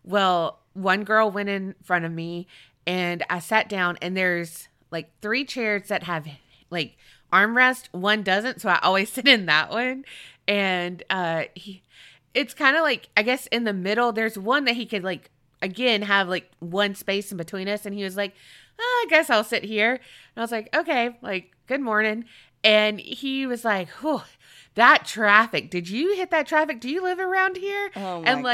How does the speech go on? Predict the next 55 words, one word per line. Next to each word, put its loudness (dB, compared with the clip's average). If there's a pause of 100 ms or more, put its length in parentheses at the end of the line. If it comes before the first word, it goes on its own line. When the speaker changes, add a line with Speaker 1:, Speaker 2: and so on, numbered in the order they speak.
Speaker 1:
like, 2
Speaker 2:
God. 0
Speaker 1:
yeah, 6
it -2
just -6
went -8
going 4
on. 2 (260)
I 2
know 0
he -4
lives -4
from -6
a -4
different -12
county, 0
like, -4
the -14
county. -2
He -6
was -10
telling -6
me -6
all -4
about 0
it. -6 (380)
He -6
was -6
telling -2
me -4
that -2
he -10
saw -2
his -6
nephew's -8
wife 2 (120)
in -4
the -4
waiting -4
room. -2
Speaker 2:
Okay. -2 (120)
I, -2 (180)
to, -6 (140)
I, 4 (100)
I 8
wouldn't -2
have -2
cared 0
to 0
hear 2
it 6
the 2
first 6
time. 2
Speaker 1:
<laughs> 8